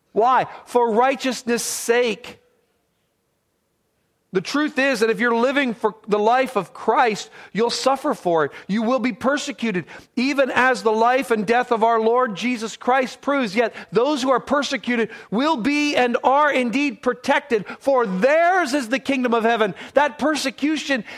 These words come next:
cannot interfere with the spiritual inheritance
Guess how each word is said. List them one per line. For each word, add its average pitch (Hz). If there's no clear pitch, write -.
cannot 277
interfere 311
with 247
the 262
spiritual 285
inheritance 254